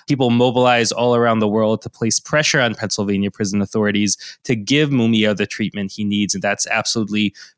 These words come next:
going to continue, as is the struggle to free Mumia because he's an innocent man.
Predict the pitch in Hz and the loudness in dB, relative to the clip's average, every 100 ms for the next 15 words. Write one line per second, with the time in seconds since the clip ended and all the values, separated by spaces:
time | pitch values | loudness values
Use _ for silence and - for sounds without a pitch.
0 | - 135 131 127 - 120 - 139 135 139 | 0 2 2 -2 -2 -4 0 2 2 2
1 | 135 151 143 139 135 - 127 - 139 135 | 2 2 2 0 0 0 0 2 2 2
2 | 131 - 117 - 190 214 165 127 117 117 | 0 -2 -6 0 2 4 4 4 4 2
3 | 117 110 117 107 113 131 120 - 95 120 | 0 0 0 0 -2 0 0 0 -2 0
4 | 127 127 120 | 0 0 -2